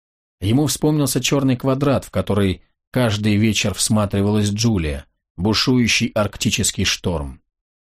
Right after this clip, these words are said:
Может быть, фотографию утопленницы стёрли случайно? Он знал, что ничего нельзя стереть безвозвратно. Файл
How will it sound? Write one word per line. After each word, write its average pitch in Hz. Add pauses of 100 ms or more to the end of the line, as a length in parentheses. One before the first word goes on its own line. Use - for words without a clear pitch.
(880)
Может 98
быть, 107
фотографию 101
утопленницы 101
стёрли 110 (200)
случайно? 87 (1300)
Он 104
знал, 127
что 120
ничего 120
нельзя 117
стереть 107
безвозвратно. 101
Файл 113